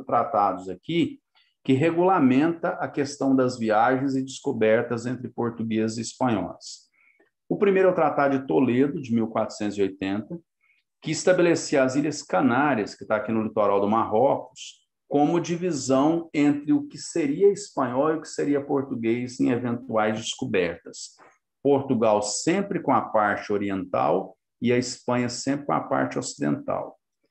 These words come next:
O Tratado de Toledo foi substituído treze anos depois pela bula intercoetera, ou intercoeteira, do latim entre partes.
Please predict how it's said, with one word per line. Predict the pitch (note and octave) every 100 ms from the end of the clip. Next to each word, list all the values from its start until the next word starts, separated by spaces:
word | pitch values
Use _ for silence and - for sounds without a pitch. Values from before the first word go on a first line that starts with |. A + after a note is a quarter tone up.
| _ _ _ _
O | C3+
Tratado | D3+ F3 - A3+ A3
de | A3
Toledo | D3 B2+ D#3+ D#3
foi | C3 C#3
substituído | C3+ - C3+ B2+ C3+ C3 A2+ G#2+ G2+ -
treze | D#3 G3+ F3+ C3
anos | A2+ G#2+ G2+ G2
depois | F#2+ - D3 C#3 -
pela | B2+ B2
bula | A#2+ B2+ C3+ C#3
intercoetera, | D3+ D3 E3 C3 - - A2+ A#2 C3 C3+ - F#2 F2+
ou | G2
intercoeteira, | A#2+ B2+ B2+ - - C3 B2 B2+ _ B2 A#2 G2 F2
do | G#2+ A2+
latim | A2+ G#2+ - - E3 F3 - _ -
entre | D3+ E3 E3+
partes. | - G#2+ F#2 E2 - - - - -